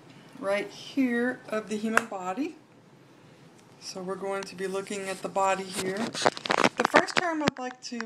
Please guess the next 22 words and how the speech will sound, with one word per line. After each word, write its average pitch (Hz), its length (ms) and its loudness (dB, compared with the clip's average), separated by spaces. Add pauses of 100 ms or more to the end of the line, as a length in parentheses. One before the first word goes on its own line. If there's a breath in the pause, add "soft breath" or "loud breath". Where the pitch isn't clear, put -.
work 220 240 -4
with 269 460 -4
is 214 180 -2
number 214 220 -2
one, 220 460 2 (180)
superior. 180 800 -2 (840 loud breath)
Superior 302 600 6
means 269 340 10
above. 185 560 2 (480 loud breath)
The 220 160 6
head 285 640 4
is 226 160 2
above 208 520 2
the 214 100 -4
chest. - 680 -2 (2250)
The 190 140 0
head 262 500 6
is 208 100 0
superior 247 720 4
to 254 140 -2
the 214 100 -4
chest. - 560 -4